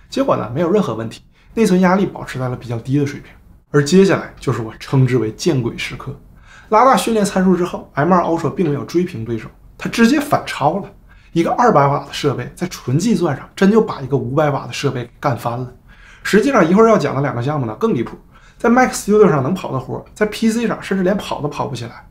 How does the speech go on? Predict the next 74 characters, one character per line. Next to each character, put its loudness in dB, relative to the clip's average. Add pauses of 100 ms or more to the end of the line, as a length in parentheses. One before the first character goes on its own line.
后 -6
面 2
再 -2
说 -6 (120)
啊， -10 (100)
架 -10
构 -4
优 -4
势 -8
就 -4
是 -8
这 -10
么 -14
狂。 -16 (380)
这 -2
个 4
训 2
练 0
过 2
程 0
呢， -6
我 -6
记 -2
录 0
了 -4
下 -10
来。 -16 (340)
粉 4
色 6
曲 -6
线 -2
是 -10
M -4
二 -2
Ultra， -4 (180)
蓝 0
色 0
的 -4
是 -6
幺 0
二 2
九 -4
零 -8
零 -4
K -8
加 -12
三 -10
零 -8
八 -8
零 -8
钛。 -10 (460)
从 0
曲 -2
线 4
上 4
可 -2
以 2
看 -2
到， -4
训 -4
练 0
到 2
第 -2
五 -2
百 -2
二 -2
十 -2
二 2
万 0
步 -2
的 -6
时 -12
候 -14
呢 -12